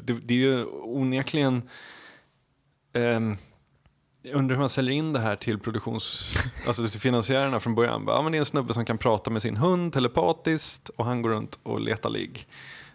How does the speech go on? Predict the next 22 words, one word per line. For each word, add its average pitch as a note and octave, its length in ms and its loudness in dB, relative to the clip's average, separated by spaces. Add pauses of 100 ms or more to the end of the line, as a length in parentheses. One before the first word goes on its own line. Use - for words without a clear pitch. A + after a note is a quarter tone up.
(160)
Ehm, - 340 -8 (200)
ja, - 180 -6 (400)
jag A#2+ 100 0
vet A#2 160 4
inte. - 140 0 (260)
Men, D3 300 6
men D3+ 220 4
om D#3 60 8
man E3 100 8
köper F3+ 260 4
den G3 180 6
premissen A2+ 460 2
att A2+ 200 -4
han A#2+ 180 0
kan F#3 200 0
prata A2+ 220 0
med A2 140 -4
sin A2 100 -6
hund, A2+ 200 -4
vilket E3 220 0
jag D#3+ 100 4
gjorde G3+ 300 0